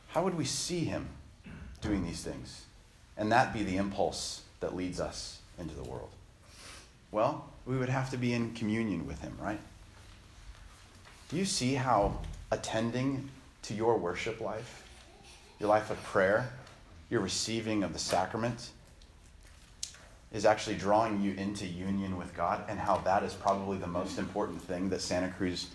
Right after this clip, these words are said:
could have going for it, is that there are Christians communing with God? Can you imagine all of the blind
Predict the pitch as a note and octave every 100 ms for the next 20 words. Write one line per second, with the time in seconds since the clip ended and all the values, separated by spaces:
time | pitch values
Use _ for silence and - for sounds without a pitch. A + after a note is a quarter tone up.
0 | - - - F2+ F2+ E2+ E2+ G2+ G2+ G#2+
1 | A#2+ F#2+ E2+ F2+ G2 D#2 - - - -
2 | D2+ D#2+ - - - - - F#2 F#2 F#2
3 | E2+ D2+ - C#2 E2 F#2+ - - - -
4 | - - - - - - - - - -
5 | - - - - - - - - - -
6 | - - - - - - - A#2+ G#2 G#2
7 | G#2 G2+ F2 G2+ F2 E2 F2+ F#2+ G2+ G2+